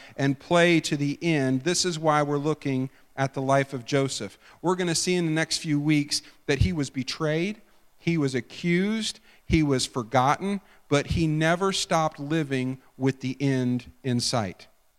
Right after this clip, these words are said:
He never stopped playing the end game. So here are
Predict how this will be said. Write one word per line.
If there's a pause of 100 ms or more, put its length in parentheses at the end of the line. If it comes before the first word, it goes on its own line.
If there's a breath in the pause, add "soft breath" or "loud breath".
(800)
He
never
stopped
playing (260 soft breath)
the
end
game.
So
here
are